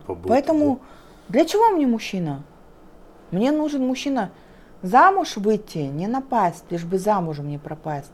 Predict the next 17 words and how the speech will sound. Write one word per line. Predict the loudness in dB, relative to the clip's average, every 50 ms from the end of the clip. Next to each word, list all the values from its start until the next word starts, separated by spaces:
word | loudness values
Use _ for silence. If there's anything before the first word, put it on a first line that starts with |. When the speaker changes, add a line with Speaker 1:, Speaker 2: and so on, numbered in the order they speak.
| -16 -12
Speaker 2:
Вот | -8 -6 -6 -6 -8 -10 -16 -20
в | -18
чем. | -16 -16 -16 -16 -20 -20 -20 -20 -20 -20 -20 -20 -16 -6
И | -4 -2
еще, | -2 -2 -2 -6 -6 -6 -4 -4 -4 -6 -8 -14 -20 -20 -20 -20 -20 -20 -20 -20 -20 -20 -20 -20 -20 -16
э, | -12 -10
мужчи-, | -8 -8 -6 -6 -6 -6 -6 -6 -6 -8 -8 -12 -12 -10 -8 -10 -10 -10 -10
я | -10 -8 -8 -8 -8 -8 -10 -12 -14 -18 -20 -20 -20 -20 -20 -20 -20 -20 -18 -18 -18 -18 -18 -18 -18 -20 -20 -18 -18
хочу, | -14 -14 -12 -12 -8 -6 -4 -4 -4 -6 -12 -18 -20 -20 -20 -20 -20 -20 -20 -20
чтобы | -18 -14 -14 -10 -8 -8 -10 -10 -12 -20 -20 -20 -20 -20 -20 -20 -20 -20 -20 -20 -20 -6 -2
я | -2 -2
немного | -2 -2 -4 -2 -2 -2 -2 -4 -4
почувствовала | -4 -6 -6 -6 -12 -14 -8 -4 0 2 2 2 0
себя | -4 -10 0 4 6 6 6 4 2 -6 -20 -20 -20 -20 -20 -20 -10 -4
маленькой | 0 2 4 4 4 6 6 6 6 6 6 4 0 0 2 4 4 4 4
женщиной, | 2 0 0 0 0 -2 -4 -6 -8 -8 -6 -4 -4 -4 -6 -8 -12 -18 -20 -20 -20 -20 -20 -20 -20 -20
слабой, | -20 -10 0 2 4 4 4 4 2 2 2 2 2 0 0 2 0 0 0 0 -6